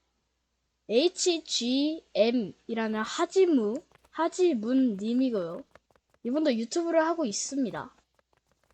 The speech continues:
어쨌든 제가 여기로 온 이, 이 부계정으로 온 이유는 제가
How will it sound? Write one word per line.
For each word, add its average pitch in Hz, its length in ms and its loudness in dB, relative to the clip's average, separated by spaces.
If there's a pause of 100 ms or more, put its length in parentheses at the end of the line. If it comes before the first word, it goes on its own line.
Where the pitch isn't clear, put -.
(500)
어쨌든 330 460 2
제가 226 460 0
여기로 262 380 0
온 269 260 0
이, 190 140 -10 (320)
이 247 160 -2
부계정으로 311 580 0
온 254 140 2
이유는 196 480 -8 (1400)
제가 262 480 0